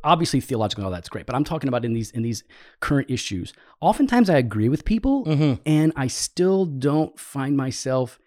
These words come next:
Speaker 1: interested in aligning with them. Some of them, I should say. I don't wanna align myself with some of them because of the way that they interact with other people, especially
Speaker 2: Yeah.
Speaker 1: brothers and sisters in the Lord.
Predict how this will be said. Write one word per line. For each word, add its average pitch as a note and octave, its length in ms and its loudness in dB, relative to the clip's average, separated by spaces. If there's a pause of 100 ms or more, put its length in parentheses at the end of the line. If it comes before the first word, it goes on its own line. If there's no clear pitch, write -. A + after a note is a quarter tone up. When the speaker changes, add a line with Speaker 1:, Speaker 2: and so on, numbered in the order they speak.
(220)
Speaker 1:
interested C3+ 800 0
in B2 240 -4
aligning B2+ 680 0
with G#2 200 -2
them. F#2+ 280 -4 (480)
Some F#2 280 -6
of D2 80 -10
them, C2+ 260 -16
I E2+ 60 -10
should C#2+ 200 -12
say. - 320 -16
I - 60 -10
don't C3+ 160 -6
wanna C#3 300 -2
align A#2+ 320 -2
myself B2+ 260 -6
with G2+ 120 -8
some - 280 -2
of F3+ 80 2
them F#2 200 -4 (280)
because F3 360 2
of E3+ 100 -2
the F#3 80 2
way D3+ 520 2
that C#3+ 240 -2
they B2 120 -4
interact B2+ 760 -6
with B2 240 -2
other B2 200 -4
people, B2 400 -2
especially D3+ 800 0
Speaker 2:
Yeah. G#2 40 0 (140)
Speaker 1:
brothers A#2+ 280 2
and A2 120 -2
sisters - 340 -6
in F#2+ 80 -4
the F2+ 60 -8
Lord. E2+ 280 -10